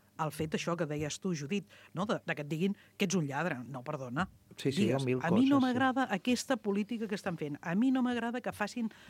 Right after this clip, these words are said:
Speaker 1: aquesta, jo què sé, aquesta inversió, a mi no m'agrada perquè, doncs, eh, jo què sé, eh, tinc un concepte, doncs, del que hauria de ser aquest centre d'una altra manera.» Tot això, tot això sí. Ara, a partir, o sigui, a passar aquesta línia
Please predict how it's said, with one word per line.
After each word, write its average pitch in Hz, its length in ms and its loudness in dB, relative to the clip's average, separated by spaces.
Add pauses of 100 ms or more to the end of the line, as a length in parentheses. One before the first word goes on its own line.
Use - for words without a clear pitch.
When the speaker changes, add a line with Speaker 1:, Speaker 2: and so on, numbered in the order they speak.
(140)
Speaker 1:
aquesta, 214 640 2
jo 175 160 -2
què 156 80 -4
sé, 156 140 -2
aquesta 190 240 -2
inversió, 185 480 2 (260)
a 143 160 -8
mi 240 160 4
no 269 140 4
m'agrada 247 340 2
perquè, 196 320 -2
doncs, 175 300 0
eh, 160 260 2
jo 175 80 -2
què - 140 -2
sé, 151 180 -2
eh, 156 320 -2
tinc 214 160 4
un 233 80 4
concepte, 247 540 2 (420)
doncs, 180 320 0
del 175 160 0
que 180 80 0
hauria 208 240 0
de - 60 -6
ser 220 100 -2
aquest 214 160 -4
centre 240 240 0
d'una 196 160 2
altra 208 220 0
manera.» 127 260 -4
Tot 262 160 -2
això, 311 300 -4 (500)
tot 247 160 0
això 240 160 -2
sí. 143 220 -4 (260)
Ara, - 160 4 (880)
a - 140 -4
partir, - 340 -8
o - 80 -8
sigui, 165 240 -4
a 156 80 -6
passar 214 480 2
aquesta 170 400 -2
línia 190 400 0